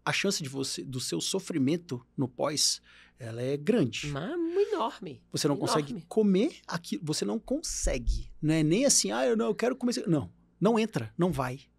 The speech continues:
Speaker 1: não vai. Então, assim, o sofrimento é grande e esse, esses pacientes,
Speaker 2: Não
Speaker 1: eles podem
Speaker 2: recomendamos, gente. E outra coisa, é, eu acho que o que o Hugo falou, que a gente fala aqui, o paciente que tem sucesso em qualquer tratamento, inclusive,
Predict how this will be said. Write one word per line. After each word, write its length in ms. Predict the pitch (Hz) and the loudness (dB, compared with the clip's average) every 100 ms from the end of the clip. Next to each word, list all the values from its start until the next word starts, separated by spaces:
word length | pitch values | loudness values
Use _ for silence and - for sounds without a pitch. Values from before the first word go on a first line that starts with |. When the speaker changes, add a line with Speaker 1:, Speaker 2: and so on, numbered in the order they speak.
| _ - | _ -2
Speaker 1:
não 180 | 170 | 0
vai. 320 | 170 123 113 127 _ _ - - - _ - | 0 -4 -10 -14 _ _ -20 -20 -20 _ -6
Então, 280 | 139 139 | 0 2
assim, 260 | 135 - 139 | 2 0 -2
o 80 | 147 | -4
sofrimento 460 | - - 127 120 - | -8 -6 -6 -6 -6
é 60 | |
grande 560 | 160 127 127 127 147 220 | -8 -2 0 0 -2 -4
e 160 | 190 | -4
esse, 360 | 127 - - - 143 - | -4 -2 -2 -2 -4 -8
esses 260 | 120 113 - | -6 -4 -4
pacientes, 460 | - - 196 202 | -2 0 4 4
Speaker 2:
Não 80 | 202 | 4
Speaker 1:
eles 40 | 190 | 4
podem 140 | 202 | 4
Speaker 2:
recomendamos, 640 | 208 233 240 220 190 190 | 2 2 2 2 0 0
gente. 540 | 170 180 147 - - - | -2 -4 -4 -6 -10 -10
E 160 | 170 170 | -2 0
outra 200 | 175 247 | 0 -2
coisa, 360 | - 208 190 180 | 2 2 4 2
é, 120 | 170 | 2
eu 120 | 165 165 | 0 0
acho 140 | 175 | 0
que 80 | 202 | -4
o 40 | |
que 120 | 190 | -4
o 60 | 196 | -4
Hugo 160 | 185 185 | -4 -6
falou, 460 | 254 269 160 143 | -6 -2 -2 -2
que 120 | 143 | -4
a 60 | 165 | -8
gente 220 | 160 - | -8 -6
fala 180 | 160 147 | -2 -2
aqui, 260 | 165 175 127 - - - - _ _ _ - | -2 -6 -6 -10 -20 -20 -20 _ _ _ 6
o 60 | |
paciente 480 | - 165 - 190 - | 8 8 6 2 2
que 80 | - | -4
tem 180 | 233 220 | -2 -2
sucesso 600 | - 175 170 160 - 165 | -4 -4 0 0 -2 -6
em 20 | |
qualquer 460 | - 165 - 403 | -4 -4 -2 -4
tratamento, 680 | 427 359 294 180 151 196 - | -2 -2 0 2 2 0 -2
inclusive, 460 | 147 143 160 151 | -4 -2 -4 -2